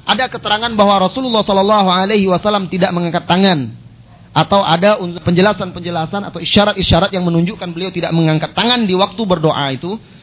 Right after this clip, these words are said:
maka tidak disunnahkan mengangkat tangan. Setelah sholat wajib, tidak ada keterangan yang menunjukkan Rasulullah berdoa mengangkat tangan,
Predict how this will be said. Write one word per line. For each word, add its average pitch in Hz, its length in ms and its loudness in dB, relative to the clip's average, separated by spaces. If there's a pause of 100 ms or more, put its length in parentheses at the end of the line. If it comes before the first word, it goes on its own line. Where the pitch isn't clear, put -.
(140)
maka 208 480 0
tidak 190 240 -2
disunnahkan 160 480 -2
mengangkat 139 320 -2
tangan. 120 400 -2 (480)
Setelah 262 420 2
sholat 240 240 -2
wajib, 202 320 0 (880)
tidak 190 240 4
ada 233 160 4
keterangan 214 640 2 (400)
yang 185 160 -4
menunjukkan 190 400 -8
Rasulullah 208 480 -6
berdoa 175 320 -2
mengangkat 175 400 -2
tangan, 214 400 2